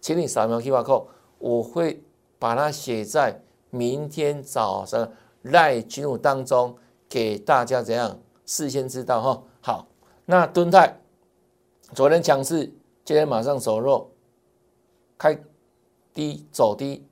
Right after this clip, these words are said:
反而杀到跌停板哦。那这个结构当然是不太对哈。好，那今天杀下来之后哈，将怎样再测前低了？今天跌停板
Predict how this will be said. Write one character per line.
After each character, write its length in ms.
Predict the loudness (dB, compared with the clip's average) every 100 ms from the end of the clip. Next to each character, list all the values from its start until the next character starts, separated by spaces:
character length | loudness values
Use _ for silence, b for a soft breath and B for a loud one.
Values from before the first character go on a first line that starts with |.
| _ _
反 140 | -4
而 140 | -4 -4
杀 200 | 0 2
到 120 | 2
跌 140 | 0
停 200 | -4 -4
板 180 | -4 -6
哦。 220 | -6 -12 -16 _ _ _ -4
那 100 | 0
这 80 | 2
个 120 | 0
结 160 | 0
构 80 | 0
当 120 | 0
然 80 | -2
是 80 | -4
不 80 | -4
太 160 | -2
对 220 | -2 0 -2
哈。 220 | -2 -6 b b
好， 260 | -4 -4 -4 b b b 2
那 180 | 6 6
今 140 | 8
天 220 | 4 4 -8 _ _ _ _ _ _ 2
杀 240 | 6 8
下 140 | 8
来 60 | 4
之 240 | 4 4
后 40 | 6 8
哈， 240 | 6 4 0 _ _ _ _ _ _
将 220 | 4 6 8
怎 80 |
样 320 | 6 4 2 -8 _ 0
再 220 | 4 4
测 200 | 4 4
前 260 | 2 -2
低 180 | -2 0
了？ 180 | 0 0 b b b
今 200 | -4 -2
天 380 | 4 4 4 -6 -20 _ _ _ _ _ _ _ _ _ _ _ _ _ _ _
跌 140 | -2 0
停 140 | 2
板 260 | 2 0